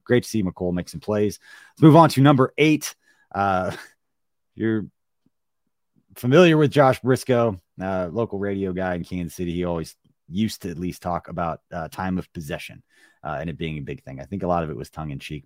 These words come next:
but Kansas City had a forty-one minute and twenty-eight second to twenty-six minute and twenty-three second advantage in time of possession in Sunday's game against the Titans. The forty-one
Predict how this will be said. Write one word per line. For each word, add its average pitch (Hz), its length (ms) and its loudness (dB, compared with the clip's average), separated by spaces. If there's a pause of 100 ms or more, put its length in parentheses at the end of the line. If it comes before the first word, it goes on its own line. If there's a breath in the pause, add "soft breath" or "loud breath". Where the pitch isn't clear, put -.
but - 260 4 (640 soft breath)
Kansas 143 280 0
City 135 380 2
had 120 500 0
a 107 160 0
forty-one 131 1080 2
minute 117 300 -2
and 90 120 -6
twenty-eight 113 540 -4
second 104 520 -6
to 90 400 -4 (340)
twenty-six 160 600 0
minute 104 280 -4 (100)
and 95 120 -4
twenty-three 104 640 -6
second 92 460 -8
advantage 107 580 -4
in 101 160 -4
time 95 300 -6
of - 140 -10
possession 98 560 -6 (240 soft breath)
in 98 120 -6
Sunday's 95 380 -4
game 92 240 -4
against 82 280 -8
the 73 80 -18
Titans. 98 560 -6 (500 soft breath)
The 101 340 -4
forty-one 139 880 2